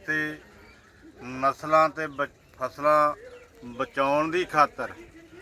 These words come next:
ਔਰ ਪੂਰੇ ਪੰਜਾਬ ਦੇ ਵਿੱਚ ਇੱਕ ਚਿਹਰਾ ਸਾਹਮਣੇ ਲੈ ਕੇ ਲੈ ਆਂਦਾ ਸਰਕਾਰ ਦੇ ਅੱਗੇ। ਔਰ ਸਰਦਾਰ ਜਗਜੀਤ ਸਿੰਘ ਡੱਲੇਵਾਲ ਦੀ ਭਾਵਨਾ ਸੀ ਕਿ ਮੇਰੇ ਮਨ ਦੇ ਵਿੱਚ ਹੈ ਕਿ ਪੰਜਾਬ ਮੇਰਾ,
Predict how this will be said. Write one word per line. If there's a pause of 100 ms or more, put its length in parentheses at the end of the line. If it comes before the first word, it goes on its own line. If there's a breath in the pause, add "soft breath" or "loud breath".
(220)
ਔਰ
ਪੂਰੇ
ਪੰਜਾਬ
ਦੇ
ਵਿੱਚ
ਇੱਕ (800)
ਚਿਹਰਾ
ਸਾਹਮਣੇ
ਲੈ
ਕੇ (140)
ਲੈ
ਆਂਦਾ (640)
ਸਰਕਾਰ
ਦੇ
ਅੱਗੇ। (420)
ਔਰ
ਸਰਦਾਰ
ਜਗਜੀਤ
ਸਿੰਘ (840 loud breath)
ਡੱਲੇਵਾਲ
ਦੀ
ਭਾਵਨਾ
ਸੀ
ਕਿ (540)
ਮੇਰੇ
ਮਨ
ਦੇ
ਵਿੱਚ
ਹੈ
ਕਿ
ਪੰਜਾਬ
ਮੇਰਾ,